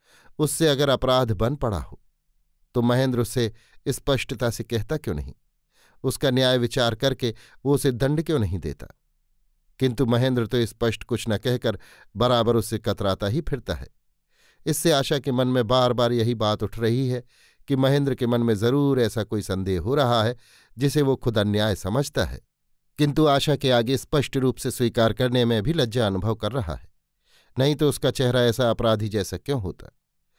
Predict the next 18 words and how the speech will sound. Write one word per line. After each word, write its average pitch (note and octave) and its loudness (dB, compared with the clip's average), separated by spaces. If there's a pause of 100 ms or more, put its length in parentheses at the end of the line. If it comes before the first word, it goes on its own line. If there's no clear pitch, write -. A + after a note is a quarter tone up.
(320)
क्रुद्ध C#3+ 2
विचारक B2 2
का B2 0
ऐसा A#2+ 2
कुंठित A#2+ -4
भाव G#2 0
होने A2 0
का A2 0 (500)
और B2+ 4
तो B2 -2
कोई A2 0
कारण F#2+ 0
नहीं F#2+ -2
दिखाई F#2 -4
देता। - -18 (760)
महेंद्र A#2 2 (360)
गाड़ी B2 2
से A2 -2